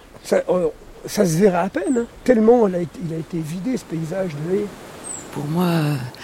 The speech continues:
Speaker 2: Fernand Braudel, paysan, c'est, euh, c'est l'amour de sa grand-mère. <laughs>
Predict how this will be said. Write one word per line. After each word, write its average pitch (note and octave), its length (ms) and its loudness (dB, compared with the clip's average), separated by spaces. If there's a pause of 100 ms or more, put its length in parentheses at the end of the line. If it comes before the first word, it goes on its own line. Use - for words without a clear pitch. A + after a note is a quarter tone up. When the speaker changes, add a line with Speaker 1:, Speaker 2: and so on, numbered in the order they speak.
(240)
Speaker 2:
Fernand D3+ 300 -2
Braudel, D3+ 400 0
paysan, C#3+ 580 2
c'est, C#3 500 0 (1200)
euh, C#3 280 -2 (1120)
c'est - 400 0
l'amour D3+ 280 2
de C3 120 0
sa C#3+ 180 2
grand-mère. C3 520 0
<laughs> - 100 0